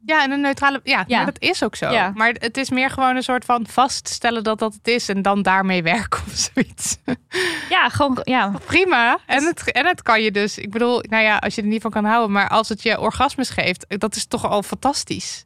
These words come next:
Speaker 1: Ik bedoel, je kan ervan klaarkomen. Sommige mensen dan.
Speaker 2: Ja, heel veel
Speaker 1: Veel
Speaker 2: mensen
Speaker 1: mensen,
Speaker 2: dus, hè?
Speaker 1: ja.
Speaker 2: Want,
Speaker 1: Sommige mensen
Speaker 2: want
Speaker 1: niet,
Speaker 2: heel veel
Speaker 1: bedoel ik.
Speaker 2: vrouwen hebben dus denk ik ook het, dat, dat, dat idee wat jij ook had van, met een partner kan ik niet klaarkomen, la, la, la.
Speaker 1: Mhm.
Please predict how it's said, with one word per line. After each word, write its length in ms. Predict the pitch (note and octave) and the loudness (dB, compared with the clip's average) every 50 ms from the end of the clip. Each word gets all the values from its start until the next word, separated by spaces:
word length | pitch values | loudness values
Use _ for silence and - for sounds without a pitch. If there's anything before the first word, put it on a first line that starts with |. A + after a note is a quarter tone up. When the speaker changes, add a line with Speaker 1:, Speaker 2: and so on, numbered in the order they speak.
| _ _ _ | _ _ _
Speaker 1:
Ik 100 | - G#3+ | -14 -8
bedoel, 160 | G#3 A#3 A#3+ B3 | -4 -2 0 0
je 80 | A3+ | 0
kan 160 | - - C4+ | 0 -2 -2
ervan 180 | C4+ B3+ - B3 | -2 -2 -6 -4
klaarkomen. 680 | - - B3+ B3+ D4 - - E3 - - E3 - - _ | -2 0 0 0 0 -2 -4 -4 -4 -6 -8 -12 -16 _
Sommige 340 | - - - G3+ G3 - - | -12 -8 -6 -6 -4 -4 -6
mensen 300 | - - - - - - | -6 -6 -8 -8 -12 -10
dan. 240 | - - - G#3+ A#3+ _ _ - - _ - | -10 -8 -8 -8 -10 _ _ -20 -18 _ -2
Speaker 2:
Ja, 100 | G#3+ G#3 | -2 0
heel 260 | G#3 A3+ D4+ E4 E4 | 2 2 2 2 2
veel 0 | |
Speaker 1:
Veel 240 | - - E4+ F#4+ E4 | 2 2 2 2 2
Speaker 2:
mensen 220 | A#3+ A#3+ G3 E3+ | 2 2 2 2
Speaker 1:
mensen, 220 | E3+ F3+ - F#3+ | 0 0 0 -2
Speaker 2:
dus, 100 | F#3 F3+ - | -2 -2 0
hè? 60 | G3 F#3 G3 A#3+ | 0 2 2 2
Speaker 1:
ja. 80 | D4+ | 2
Speaker 2:
Want, 140 | C4 A#3+ B3+ | 2 2 2
Speaker 1:
Sommige 240 | B3 C4+ D4 C#4 C#4 | 2 0 0 0 2
mensen 180 | A#3 A3 G#3 A3+ | 0 0 0 0
Speaker 2:
want 120 | C4 D4 | 0 0
Speaker 1:
niet, 100 | D4 C#4 | 2 2
Speaker 2:
heel 80 | C#4+ D#4 | 2 2
veel 60 | - E4 | 2 0
Speaker 1:
bedoel 80 | C#4 B3+ | -4 -2
ik. 20 | |
Speaker 2:
vrouwen 240 | - B3+ B3+ C4 B3+ | 0 2 2 4 4
hebben 180 | B3 B3 A#3+ A#3+ | 4 2 2 0
dus 100 | A#3 G#3+ | 0 0
denk 180 | B3 A#3 A#3 | -2 0 0
ik 60 | A#3 A#3 | 0 -2
ook 60 | A3 | -2
het, 200 | A3 - - - - | -4 -10 -12 -8 -6
dat, 200 | - B3 - - _ _ _ | -6 -6 -6 -8 _ _ _
dat, 160 | - G3 F#3 | -6 -6 -4
dat 160 | F#3 F3+ - | -4 -6 -6
idee 420 | F3 F#3+ - - G#3 F#3+ G3 G3 F#3+ | -6 -8 -6 -6 -4 -2 -2 -2 -2
wat 120 | F#3+ F#3+ | -2 0
jij 140 | A3 G3 E3+ | 0 0 0
ook 120 | G3 G3+ | 0 0
had 180 | - G3 F#3+ - | -2 -4 -4 -4
van, 140 | - F#3+ F3+ | -6 -6 -4
met 120 | F#3+ F#3 | -4 -4
een 100 | F#3+ F#3 | -4 -4
partner 260 | - G3 G3 F#3 F#3 | -4 -4 -4 -4 -4
kan 160 | - F#3+ F#3+ | -4 -2 -2
ik 100 | F#3+ G3 | -2 -2
niet 240 | F#3+ G3+ G#3 G3+ - | -2 -2 -2 -2 -2
klaarkomen, 560 | - G#3+ G3 F#3 G3 - F#3+ F#3 F#3 F#3 F#3+ | -2 0 0 0 0 0 -2 -2 -2 -2 -2
la, 120 | F#3 F3+ F3 | -2 -2 -4
la, 120 | E3+ E3+ | -4 -4
la. 240 | F3 F3 F3+ G#3 A3+ G3 | -2 -2 -2 -2 -2 -2
Speaker 1:
Mhm. 200 | F#3+ F#3 F#3 G3+ | -2 -2 0 -2